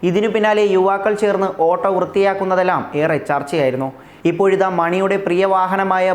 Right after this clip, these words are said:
ബുള്ളറ്റും മറ്റു വാഹനങ്ങളുമെല്ലാം പ്രളയത്തിൽ നശിച്ച് നാമാവശേഷമാകുന്നതിനെതിരെ യുവാവ് ഇട്ട Facebook കുറിപ്പാണ് വീണ്ടും ചർച്ചയായി മാറുന്നത്.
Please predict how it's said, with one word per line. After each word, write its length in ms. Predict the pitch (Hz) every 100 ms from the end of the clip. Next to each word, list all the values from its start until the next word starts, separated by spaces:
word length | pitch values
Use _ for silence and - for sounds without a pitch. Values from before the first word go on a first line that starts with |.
| 165
ബുള്ളറ്റും 420 | 175 190 190 143 - 151
മറ്റു 200 | 160 196 185
വാഹനങ്ങളുമെല്ലാം 720 | 180 185 196 202 196 185 139 - - - - - 160
പ്രളയത്തിൽ 440 | 170 185 190 202 202
നശിച്ച് 300 | 190 185 202 190 156
നാമാവശേഷമാകുന്നതിനെതിരെ 1400 | 175 196 196 202 214 202 208 196 190 202 202 196 180 135 139 151
യുവാവ് 340 | 160 180 185 - 175
ഇട്ട 80 | 170 180 - - -
Facebook 360 | 156 160 185 190
കുറിപ്പാണ് 380 | 190 180 151 117 - - - 175
വീണ്ടും 240 | 185 160 - 160
ചർച്ചയായി 420 | 160 - 185 147
മാറുന്നത്. 340 | 123 123 135